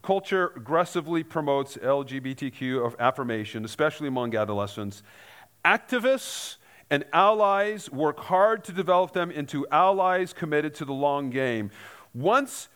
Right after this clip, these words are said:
children become allies, which gives them community,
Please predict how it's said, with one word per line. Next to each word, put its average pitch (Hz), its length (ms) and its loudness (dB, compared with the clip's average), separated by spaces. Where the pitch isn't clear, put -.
children 214 640 -2
become 185 720 0
allies, 151 960 0
which - 180 -16
gives 156 240 -2
them 170 160 -2
community, 190 680 -2